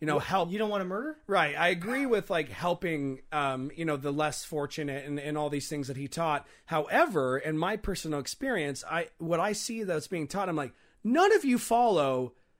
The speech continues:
Speaker 1: like, what the fuck he's teaching."
Speaker 2: <laughs> Yeah.
Speaker 1: Like,
Speaker 2: You
Speaker 1: all
Speaker 2: just
Speaker 1: of
Speaker 2: say that you're Christian.
Speaker 1: Yeah, all
Speaker 2: Yeah.
Speaker 1: and, and I guess what, what I noticed early on, now that I, what I noticed early on, what I couldn't explain is what I, what I think I can explain now, is that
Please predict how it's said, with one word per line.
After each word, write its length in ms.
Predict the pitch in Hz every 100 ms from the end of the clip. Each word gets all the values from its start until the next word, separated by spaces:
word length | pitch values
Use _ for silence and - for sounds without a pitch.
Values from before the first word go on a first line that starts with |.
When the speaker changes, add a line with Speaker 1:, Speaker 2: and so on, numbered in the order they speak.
| _ _ _ _ _ _ _
Speaker 1:
like, 200 | 180 160
what 320 | 175 226 247
the 80 | 226
fuck 300 | - 220 196
he's 160 | 170 -
teaching." 420 | 262 254 98 -
Speaker 2:
<laughs> 40 | - - 277 -
Yeah. 320 | 247 196 147 -
Speaker 1:
Like, 180 | 220 214 -
Speaker 2:
You 80 | 208
Speaker 1:
all 80 | 277
Speaker 2:
just 140 | 415
Speaker 1:
of 60 | 339
Speaker 2:
say 220 | 294 294
that 140 | 240
you're 120 | 202 214
Christian. 540 | 226 202 - 175 143
Speaker 1:
Yeah, 260 | 214 277 - -
all 240 | 262 302
Speaker 2:
Yeah. 80 | -
Speaker 1:
and, 200 | 233 226
and 140 | 240 247
I 40 |
guess 320 | 190 277 294
what, 140 | 247 180
what 180 | 185 180
I 220 | 190 269 311
noticed 440 | 190 160 156 -
early 220 | 170 160
on, 180 | 196 180
now 180 | 160 180
that 140 | 175 165
I, 100 | 147 147 160 -
what 200 | 165 220
I 80 | 214
noticed 420 | 220 294 294 -
early 240 | 233 190 180
on, 180 | 185
what 80 | 156
I 40 | 143
couldn't 300 | - 214 160
explain 500 | 135 - 240 185 151
is 160 | 135 156
what 100 | 151
I, 120 | 143
what 300 | 139 147 147
I 60 |
think 240 | 139 190 170
I 80 | 151
can 140 | 143
explain 420 | 131 - 147 139
now, 360 | 175 202 151 135 - - -
is 120 | 151
that 180 | 165